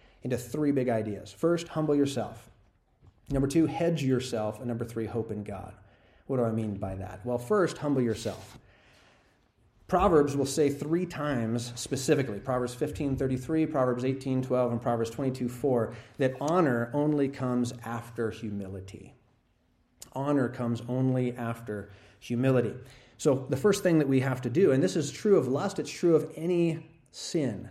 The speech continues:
any sin pattern, we have to humble ourselves, repent before there's victory. Meaning that, and let me get practical with this real quick. I think it's, we, we often say, "Humble yourself and repent."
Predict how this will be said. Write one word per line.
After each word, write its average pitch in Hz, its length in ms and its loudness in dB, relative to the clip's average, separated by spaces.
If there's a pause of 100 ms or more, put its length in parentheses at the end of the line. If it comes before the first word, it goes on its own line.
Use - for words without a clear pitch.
(100)
any 156 180 2
sin 151 340 -2
pattern, 117 540 -6 (640)
we 139 160 0
have 165 360 -6
to 151 140 -2
humble 143 380 2
ourselves, 113 500 -2 (180)
repent 123 600 -4 (380)
before 131 320 0
there's 110 220 -2
victory. 104 520 -8 (800)
Meaning 131 600 4 (420)
that, 143 240 4
and 151 300 0
let 165 80 2
me 175 80 4
get 170 100 0
practical 170 480 0
with 131 140 2
this 117 180 0
real 123 100 2
quick. 135 300 2
I 135 60 0
think 139 260 0
it's, 143 300 -2 (100)
we, 143 240 2
we 135 400 2
often 156 420 2
say, 123 580 0 (680)
"Humble 160 240 2
yourself 127 580 0
and 123 100 -2
repent." 113 440 -6